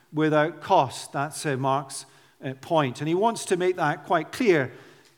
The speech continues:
to us, that to every Christian there is the call to deny self that is the radical renunciation of self,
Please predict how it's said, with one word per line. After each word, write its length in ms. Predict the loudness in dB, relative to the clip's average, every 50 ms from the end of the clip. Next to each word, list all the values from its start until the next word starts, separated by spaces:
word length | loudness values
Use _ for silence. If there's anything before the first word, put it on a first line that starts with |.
| _ -10
to 220 | -6 -2 2 4 4
us, 320 | 4 4 2 -2 -8 -12 -14 -18 -20 -20 _ _ -4
that 220 | -2 -2 -2 -2 0
to 200 | 2 4 6 6
every 300 | 6 6 4 0 -2 -2
Christian 760 | -2 -2 -2 0 0 -2 -4 -4 -2 0 0 0 0 -4 -10 -16 -20 -20 _ -4
there 180 | -2 0 2 2
is 140 | 2 0 0
the 100 | -2 -6
call 480 | -6 -6 -2 0 2 4 4 4 2 2
to 120 | 0 0
deny 380 | 2 2 2 2 2 2 0 -4
self 800 | -6 -8 -8 -4 -2 0 0 2 0 -2 -4 -8 -14 -18 -20 -20 -20 _ _ _ _ _ _ -4
that 180 | -2 0 0
is 140 | 0 -2 -4
the 120 | -4 -4 -2
radical 540 | 2 2 2 2 0 -2 -6 -4 -4 -2
renunciation 880 | 0 0 0 0 0 -2 -4 -6 -8 -4 -2 -2 -2 -2 -4 -4 -6 -8
of 80 | -8 -10
self, 540 | -8 -4 -2 0 0 0 -2 -6 -10 -16